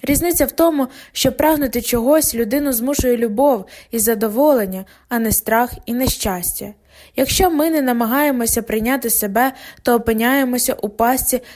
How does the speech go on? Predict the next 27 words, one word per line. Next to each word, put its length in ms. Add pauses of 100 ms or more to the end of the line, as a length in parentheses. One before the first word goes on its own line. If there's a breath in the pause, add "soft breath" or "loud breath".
(120 loud breath)
де 100
нам 160
постійно 540
потрібне 440
схвалення, 640 (320 loud breath)
де 80
ми 120
стерчимо 500
на 140
роботі, 480
яку 240
ненавидимо, 760 (300 loud breath)
де 120
ми 120
тримаємось 580
за 140
стосунки, 640
які 260
нам 160
шкодять. 640 (260 soft breath)
Інакше 400
кажучи, 540 (260 loud breath)
ми 140
постійно 540
скривджені 760 (220 soft breath)
та 180
ображені. 720